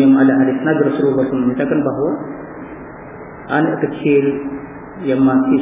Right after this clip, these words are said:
sebelum balik tadi adalah sebagai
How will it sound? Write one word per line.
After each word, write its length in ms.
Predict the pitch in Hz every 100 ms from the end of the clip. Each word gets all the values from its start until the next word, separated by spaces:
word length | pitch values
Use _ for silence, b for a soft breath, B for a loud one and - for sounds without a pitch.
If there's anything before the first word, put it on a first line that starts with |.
| 139
sebelum 240 | 135 127
balik 240 | 127 123 131
tadi 240 | 127 139 - - - - - - - - - - - - - - - - - -
adalah 320 | 131 135 127 127 - -
sebagai 460 | 127 123 123 123